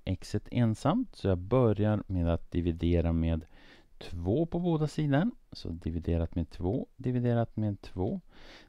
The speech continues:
När jag gör det så går de där bort och kvar på vänstersidan så får jag x i kvadrat. Och på högersidan arton genom två, det är lika med nio. Sen för att få fram vad x är så tar jag roten ur på båda sidor.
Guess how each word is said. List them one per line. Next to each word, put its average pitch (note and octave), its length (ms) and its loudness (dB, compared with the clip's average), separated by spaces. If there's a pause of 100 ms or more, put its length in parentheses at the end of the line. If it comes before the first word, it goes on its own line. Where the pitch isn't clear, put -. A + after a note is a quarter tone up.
När D3 160 2
jag C#3+ 200 6
gör C3+ 300 6
det D#3 320 0
så - 200 -6
går G2 200 0
de F#2 200 4
där F2 220 6
bort F#2 380 0
och - 200 -8
kvar F#2 360 0
på - 140 -6
vänstersidan G2 720 0
så F2+ 160 -8
får F2+ 180 -4
jag E2 140 0
x - 320 -8
i F2 80 -6
kvadrat. F#2+ 680 0 (520)
Och - 140 -4
på D#3+ 80 2
högersidan C#3+ 680 2
arton A#2 440 0
genom G2 260 4
två, - 460 -2
det F#2+ 120 -2
är F2 40 0
lika E2+ 280 -2
med E2+ 180 2
nio. A2 440 2 (640)
Sen D#3+ 500 4
för - 180 2
att C3+ 180 6
få C3+ 100 -4
fram G#2 280 4
vad F#2+ 160 4
x - 340 0
är G3 260 4
så - 160 -4
tar F#2 280 2
jag E2+ 220 4
roten F2+ 840 -2
ur A2 300 0
på E3+ 220 -6
båda C#3+ 340 -2
sidor. D3 480 0